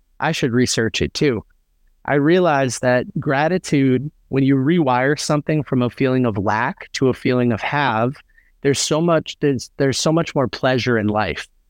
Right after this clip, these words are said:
And so I even ha-, I, I started by journaling three things that I was grateful for every single day. And as a result,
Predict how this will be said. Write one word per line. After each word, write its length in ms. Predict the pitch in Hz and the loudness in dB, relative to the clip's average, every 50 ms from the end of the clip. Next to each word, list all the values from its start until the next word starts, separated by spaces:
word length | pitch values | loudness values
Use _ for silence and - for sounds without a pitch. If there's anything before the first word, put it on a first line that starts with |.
| _ _ _ - | _ _ _ -6
And 160 | - 139 147 - | -2 -2 -2 0
so 440 | - 156 135 127 127 123 117 92 - _ _ _ _ _ _ _ _ _ _ - | 0 0 2 2 4 2 2 0 -4 _ _ _ _ _ _ _ _ _ _ -4
I 340 | 139 143 156 160 160 160 147 - | -2 0 2 2 2 2 0 0
even 320 | 143 175 170 156 156 147 | 0 -2 0 0 0 0
ha-, 260 | 135 156 147 143 143 - | 0 0 0 0 0 0
I, 180 | - 139 139 - | -2 -2 -4 -2
I 200 | - 147 151 147 131 _ - | -2 0 0 0 -2 _ -8
started 380 | - - - 190 190 214 220 | -8 -4 -2 0 0 0 2
by 100 | 175 147 | 0 0
journaling 520 | 135 120 139 135 139 143 135 131 127 113 - | 0 0 0 0 0 0 0 0 -2 -2 -4
three 220 | - - 139 131 | -2 0 0 0
things 260 | - - 131 135 127 127 | 2 0 0 0 0 2
that 80 | 123 | 2
I 60 | 117 113 | 0 0
was 80 | 110 | 0
grateful 380 | - - 117 120 - - 156 135 | 0 0 -2 -2 0 0 -2 -2
for 220 | - - 139 135 | 0 0 0 2
every 220 | 135 135 139 143 - | 2 2 0 0 -2
single 280 | - 156 143 139 143 | 0 0 0 0 0
day. 340 | 139 143 135 139 147 180 190 _ _ _ _ _ _ - | 2 2 2 2 0 -2 -4 _ _ _ _ _ _ -8
And 340 | - 139 139 131 127 123 120 - | -4 -2 0 0 0 0 -2 -2
as 260 | - 143 160 165 143 | -2 -2 0 0 0
a 60 | 156 151 | 2 2
result, 580 | 139 127 120 110 120 139 147 147 139 127 - | 2 2 0 0 0 0 2 2 0 -2 -4